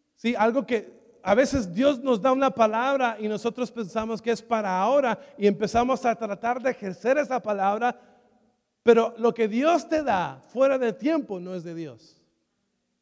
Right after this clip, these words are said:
Eso está bueno, lo voy a decir otra vez. Lo que es de Dios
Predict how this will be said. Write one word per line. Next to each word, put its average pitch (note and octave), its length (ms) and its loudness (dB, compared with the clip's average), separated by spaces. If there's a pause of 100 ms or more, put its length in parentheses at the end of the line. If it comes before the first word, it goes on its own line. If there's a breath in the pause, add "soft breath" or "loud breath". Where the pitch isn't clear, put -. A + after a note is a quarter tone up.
(1700)
Eso G3+ 260 -2
está F#3+ 220 -6
bueno, D#3+ 280 -12
lo D3 120 -12
voy D#3 100 -8
a E3+ 80 -2
decir D3 240 -10
otra C3 240 -18
vez. - 320 -20 (760)
Lo A#3 280 6
que A#3+ 300 4
es F4 180 4
de F4 120 2
Dios D4 720 -2